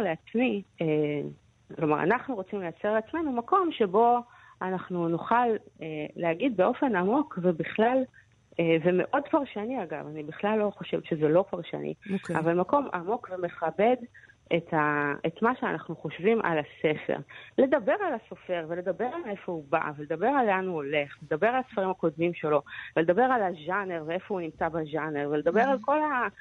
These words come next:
Speaker 1: העולמות שמשיקים לספר. אבל מתוך מחשבה שמה שנמצא במרכז הוא המפגש בין הספר לקורא, שאחת הקורות האלה היא המבקרת, אבל יש עוד.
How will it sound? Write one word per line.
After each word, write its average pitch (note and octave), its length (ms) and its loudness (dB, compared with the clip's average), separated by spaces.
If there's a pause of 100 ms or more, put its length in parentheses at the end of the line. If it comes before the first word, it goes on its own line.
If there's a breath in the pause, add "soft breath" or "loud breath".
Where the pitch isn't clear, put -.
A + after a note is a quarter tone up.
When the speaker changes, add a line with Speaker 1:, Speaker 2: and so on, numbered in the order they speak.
(240 loud breath)
Speaker 1:
העולמות F#3 500 2
שמשיקים A#3 720 -4
לספר. D3+ 480 -2 (360 loud breath)
אבל E3 340 2
מתוך B3+ 460 0
מחשבה F#3 520 -4 (140)
שמה G3 200 0
שנמצא E3+ 500 -2
במרכז A#3 640 0 (380 loud breath)
הוא F3 140 0
המפגש F3+ 580 -2
בין E3+ 120 -8
הספר A3+ 500 -4
לקורא, D3+ 400 -2 (380 loud breath)
שאחת - 640 -2
הקורות F#3 400 -2
האלה D#3+ 180 -2 (140)
היא E3 160 -4
המבקרת, F#3+ 560 2 (140)
אבל D#3 240 2
יש - 200 -8
עוד. D3+ 180 2